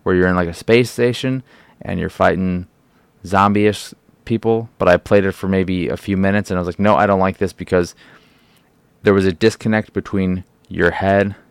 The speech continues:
and your view and your body. So you're controlling the body and all that with the analog sticks. Uh, and, you know, you can, you move your head freely, but you're, you're unable to move it, like, your head back and forth. You're not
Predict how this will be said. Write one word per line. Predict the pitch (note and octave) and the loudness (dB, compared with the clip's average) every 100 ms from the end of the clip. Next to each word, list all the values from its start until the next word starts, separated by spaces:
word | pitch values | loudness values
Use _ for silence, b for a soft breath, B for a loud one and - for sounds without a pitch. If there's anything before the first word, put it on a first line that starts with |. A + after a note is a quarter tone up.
| _ - | _ -12
and | F2+ E2+ | -8 -4
your | E2+ | -4
view | D#2 F2 F#2 F#2 F#2+ - | -4 -2 0 2 0 -4
and | F2+ F2+ E2+ | -4 -2 -2
your | E2 | -2
body. | D#2+ F#2 F#2+ G2+ | 2 4 4 0
So | - | -6
you're | G2 | -6
controlling | A#2+ A2 B2+ | -4 -2 0
the | A#2 | 2
body | G2+ G2+ G2+ F#2+ | 6 6 6 2
and | F#2+ | 2
all | F#2 | 0
that | F#2 | 0
with | F2 | -2
the | F2+ | -2
analog | F2 F2 E2+ | -2 -2 -2
sticks. | - F2 E2+ - - B B B B - | -4 -8 -8 -10 -20 B B B B -8
Uh, | E2 E2 D#2+ D#2 C#2 | -4 -2 -4 -6 -8
and, | - E2 D#2+ | -10 -8 -6
you | E2 | -4
know, | E2 | -4
you | D#2 D#2+ E2 | -4 -8 -12
can, | - E2+ E2 | -12 -12 -12
you | F2+ F#2 | -10 -6
move | G2 G2 | -4 0
your | F#2 | 0
head | F2+ F2+ | 2 0
freely, | - G2+ F2+ F2 E2+ _ B B | 2 2 2 0 -4 _ B B
but | - F#2 - _ _ | -8 -8 -10 _ _
you're, | - F#2+ _ _ | -8 -8 _ _
you're | G#2+ G#2 | 0 4
unable | F2+ C3 B2+ A2+ | 4 4 4 2
to | G#2+ G#2 | 0 0
move | G2+ G2+ | 0 2
it, | F#2+ | 0
like, | F2+ - _ - | -2 -4 _ -8
your | F#2+ | -6
head | F2 F2 E2 | -2 -2 0
back | E2 E2 | 0 0
and | E2 | -4
forth. | F2 E2+ | -6 -6
You're | F2+ F2+ | -4 -6
not | F2 F#2 - | -2 -2 -2